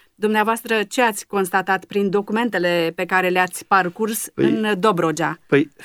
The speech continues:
Speaker 2: vedeți, dumneavoastră, uh, cu invocarea, uh, domnului colonel Macovei, mă duceți în zona,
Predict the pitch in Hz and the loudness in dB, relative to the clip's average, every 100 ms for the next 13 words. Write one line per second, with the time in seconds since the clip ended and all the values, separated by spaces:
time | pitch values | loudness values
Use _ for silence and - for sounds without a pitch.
0 | - - 117 123 135 127 135 127 - 127 | -10 -10 -4 0 0 0 -2 -4 -2 0
1 | 120 120 123 120 - - - 55 53 - | 0 -2 -4 -2 -2 -2 -4 -8 -12 -18
2 | - _ - 117 110 55 55 55 55 55 | -20 _ -6 -4 -2 -2 -2 -2 -2 -4
3 | 53 53 52 _ _ _ _ _ 131 120 | -6 -8 -14 _ _ _ _ _ -2 2
4 | 120 117 131 123 117 110 107 - _ _ | 2 2 2 2 2 2 -2 -10 _ _
5 | _ - 107 113 113 113 113 113 110 110 | _ -14 -12 -6 -4 -2 -2 -2 -2 -4
6 | 113 117 117 117 113 113 110 101 131 139 | -4 -4 0 -2 -2 -4 -4 -2 0 2
7 | 131 127 123 143 139 120 - 123 117 123 | 2 0 0 -2 -4 -4 -4 -2 0 0
8 | 131 123 123 117 | 0 0 0 -2